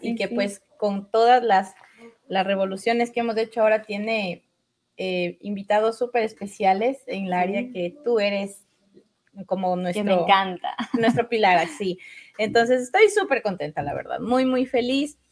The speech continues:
Speaker 2: un poco cara de cansada, disculparán, hoy vino María a la radio, Lorena vendrá la próxima semana, <laughs> pero estoy súper bien, súper,
Speaker 1: Bueno,
Speaker 2: súper
Speaker 1: por
Speaker 2: bien.
Speaker 1: acá también tenemos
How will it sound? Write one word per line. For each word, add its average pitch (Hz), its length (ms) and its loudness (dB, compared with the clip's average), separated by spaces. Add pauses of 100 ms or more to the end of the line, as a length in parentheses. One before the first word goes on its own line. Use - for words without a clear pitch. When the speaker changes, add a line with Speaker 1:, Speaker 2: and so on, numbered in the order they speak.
(200)
Speaker 2:
un 247 120 -4
poco 240 260 -2
cara 226 160 6
de 220 140 2
cansada, 214 560 -2
disculparán, 190 680 -4
hoy 190 140 -4
vino 185 240 -8
María 180 280 -2
a - 20 0
la 170 120 -2
radio, 180 640 0
Lorena 180 420 0
vendrá 180 280 4
la 175 160 2
próxima 190 380 -6
semana, 220 460 2
<laughs> 277 680 4
pero 214 180 2
estoy 220 260 -2
súper 165 380 -10
bien, - 180 -20 (300)
súper, 214 240 -6
Speaker 1:
Bueno, 277 240 2
Speaker 2:
súper 247 140 -6
Speaker 1:
por 285 80 4
Speaker 2:
bien. 269 100 4
Speaker 1:
acá 285 140 0
también 370 320 -4
tenemos 294 420 -2